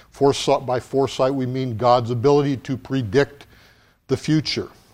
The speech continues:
So knowing in foreknowledge actually refers to a choice, a choice connected to an intimate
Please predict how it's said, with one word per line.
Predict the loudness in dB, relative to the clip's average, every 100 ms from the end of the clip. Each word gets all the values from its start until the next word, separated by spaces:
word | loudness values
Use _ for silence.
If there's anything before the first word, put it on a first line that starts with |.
| _ _ _ _ _ _ _ _ _ _ _ _ _ _ _ _ _ _
So | 2 2
knowing | 4 2 4 2
in | 0
foreknowledge | 0 2 4 4 2 2 0 -2 -4 2
actually | 4 4 0 -2 2 2
refers | 0 -2 0 4 4 4 0 -4
to | -6 -2
a | -2
choice, | -2 0 0 -2 -10 -12 -14
a | -16
choice | -4 0 0
connected | 0 -4 -2 -2 -4 -6 -6 -8
to | -8 -6 -6
an | -8 -10 -6
intimate | -4 -4 -2 -2 -2 -6